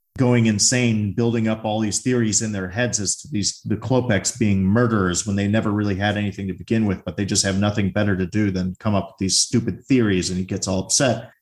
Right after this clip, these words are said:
and he's, in his <laughs> frustration, he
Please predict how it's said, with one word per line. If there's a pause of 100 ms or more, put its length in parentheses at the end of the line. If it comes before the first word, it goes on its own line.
and
he's,
in
his
<laughs>
frustration, (200)
he